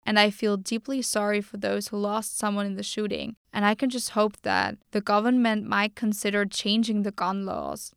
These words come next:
one day. But to end this episode on a positive and even slightly funny note,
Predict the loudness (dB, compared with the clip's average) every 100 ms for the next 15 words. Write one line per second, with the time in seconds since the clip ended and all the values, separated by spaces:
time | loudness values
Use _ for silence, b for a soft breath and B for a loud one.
0 | _ _ _ -2 0 0 0 -4 -6 -12
1 | _ _ _ _ _ -2 0 0 0 2
2 | 2 0 2 0 0 0 2 2 2 -2
3 | -2 -2 0 2 2 2 2 -2 -4 -2
4 | -4 -4 -4 -2 -4 -2 -4 -4 2 4
5 | 6 6 4 4 2 2